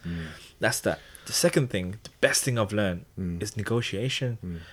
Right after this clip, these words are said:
Speaker 2: You're trying to sell oranges to real people who's,
Speaker 1: Mm.
Speaker 2: who, who are gonna profit from it. But then you're going back and forth, you're discussing prices, and it's just, that's just the two things I've learned, and this game is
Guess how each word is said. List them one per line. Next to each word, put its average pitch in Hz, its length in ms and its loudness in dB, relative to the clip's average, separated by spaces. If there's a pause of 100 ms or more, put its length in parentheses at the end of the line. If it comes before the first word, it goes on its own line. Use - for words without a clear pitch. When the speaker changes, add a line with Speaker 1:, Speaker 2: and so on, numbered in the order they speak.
(200)
Speaker 2:
You're 117 80 0
trying - 180 -2
to 160 60 2
sell 127 200 4
oranges 110 440 2
to - 80 -2
real 113 260 4
people 127 380 0
who's, 131 240 4
Speaker 1:
Mm. 90 60 -4
Speaker 2:
who, 147 180 6
who 131 80 2
are - 20 4
gonna 180 180 6
profit 170 320 2
from 104 160 -2
it. 101 140 -2 (640)
But - 140 -2
then 160 200 4
you're 127 200 -2
going 160 180 4
back 147 240 2
and 143 100 4
forth, 131 380 6
you're 120 60 0
discussing 139 440 0
prices, 117 600 0 (560)
and 123 340 2
it's 131 160 8
just, 123 300 4
that's 123 160 4
just 131 160 6
the 101 80 -2
two - 180 0
things 98 260 -2
I've 90 140 0
learned, 95 240 -2
and 98 140 -2
this 104 100 0
game 110 220 0
is 90 100 -4